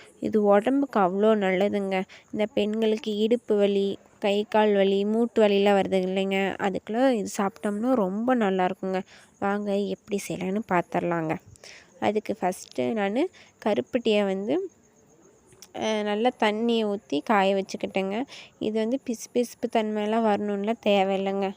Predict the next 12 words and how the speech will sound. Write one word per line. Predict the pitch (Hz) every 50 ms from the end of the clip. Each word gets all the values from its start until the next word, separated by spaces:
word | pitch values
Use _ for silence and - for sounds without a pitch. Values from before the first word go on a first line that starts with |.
| _ _ _
சும்மா | - - - 220 226 247 285 294
அந்த | 262 233 226
கருப்பட்டி | - 202 196 208 - - 233 - -
வந்து | 196 190 202 233 285
கரைஞ்சா | - - 220 190 185 196 196 - 208
மட்டும் | 202 196 196 - - 202
போதும். | - 196 190 214 247 - - - - - - _ _
லைட்டா | - 214 202 208 - _ - 294
சி-, | 294 - - - - _ _ _ - - -
கொஞ்சமா | 220 208 214 220 226 247 240 233 262 277
தண்ணியை | - 226 202 202 208 208 214 208
ஊத்தி | 202 202 196 - _ -